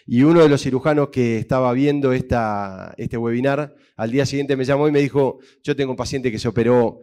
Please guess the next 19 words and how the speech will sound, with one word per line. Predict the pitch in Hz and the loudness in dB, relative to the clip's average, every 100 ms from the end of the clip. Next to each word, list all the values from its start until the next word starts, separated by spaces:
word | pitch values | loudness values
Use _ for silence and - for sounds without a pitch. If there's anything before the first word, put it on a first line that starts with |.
| _ | _
varias | 113 135 131 123 | -2 2 2 0
veces, | 127 139 151 - - _ _ | -2 -2 -4 -6 -16 _ _
que | 113 | -6
ya | 127 | -2
no | 135 | -2
sé | 120 | -2
qué | 123 | -4
hacer | 123 127 | -2 0
con | 120 | 0
el | 110 | -2
paciente, | 113 135 127 131 151 - _ _ - | -2 -2 0 -2 -2 -8 _ _ -12
estoy | 107 131 | -4 -2
desesperado | 120 123 127 135 143 147 - | -2 -2 0 4 4 4 2
y | 117 | -2
estoy | 135 123 | 0 2
para | 120 110 92 - | 2 -2 -6 -10
probar | - 117 123 | -2 0 0
esta | 117 113 107 | 0 -4 -4
técnica". | 107 107 95 92 | -6 -6 -10 -12